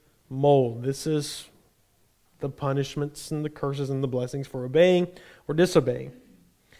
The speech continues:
From reading the blessings, we can see what Israel most longed for in the future:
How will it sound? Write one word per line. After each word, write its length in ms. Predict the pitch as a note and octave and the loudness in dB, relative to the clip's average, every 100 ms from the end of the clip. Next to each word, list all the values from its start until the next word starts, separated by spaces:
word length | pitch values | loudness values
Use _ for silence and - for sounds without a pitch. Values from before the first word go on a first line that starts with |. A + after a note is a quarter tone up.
| _ _ _ _ | _ _ _ _
From 240 | - D#3+ | 6 8
reading 380 | D#3+ A3+ B3+ C4+ | 8 6 6 4
the 60 | A#3 | 6
blessings, 560 | F3+ E3+ E3 F#3+ G#3 | 8 6 6 2 2
we 140 | E3+ F#3+ | 2 4
can 160 | A3 | 4
see 560 | G3 - D#3+ C#3+ E3+ E3+ | 2 -2 -2 0 -2 -4
what 320 | D#3 D#3 D3+ | 2 2 6
Israel 440 | F#3+ G#3+ G3+ F#3 E3+ | 6 6 6 6 6
most 480 | E3 F#3 F#3 - | 8 8 6 -2
longed 400 | D#3+ D#3+ F#3+ G#3 | 0 4 4 4
for 280 | G#3 D3 C3+ | 0 -2 0
in 140 | C#3+ D#3 | -2 -4
the 80 | |
future: 500 | D3+ A3+ G#3 C#3 C#3 | -2 -4 -4 -6 -10